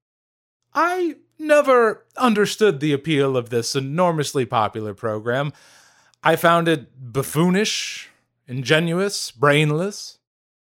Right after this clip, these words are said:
But after my divorce, I found myself strangely pulled to it. It was, it was all very confusing. I still knew the show was beneath me, not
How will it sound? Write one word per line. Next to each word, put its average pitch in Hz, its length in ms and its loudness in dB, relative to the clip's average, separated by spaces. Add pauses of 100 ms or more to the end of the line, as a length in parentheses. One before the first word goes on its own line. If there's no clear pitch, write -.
(160)
But 180 360 0 (480)
after 262 340 -2
my 233 160 4
divorce, 208 480 0
I 196 160 -2
found 196 480 -2
myself 180 680 0
strangely 214 1000 -4 (560)
pulled 202 480 2
to 113 200 -6
it. - 320 -20 (640)
It 170 180 -8
was, 160 500 -6 (420)
it - 60 -16
was 156 140 -4
all 214 160 4
very 156 340 4
confusing. 107 680 -10 (680)
I 165 440 0
still 311 340 -6
knew 202 600 0
the 156 120 -4
show 185 300 0
was 151 180 -2
beneath 143 460 -6
me, 107 180 -6
not 147 320 -6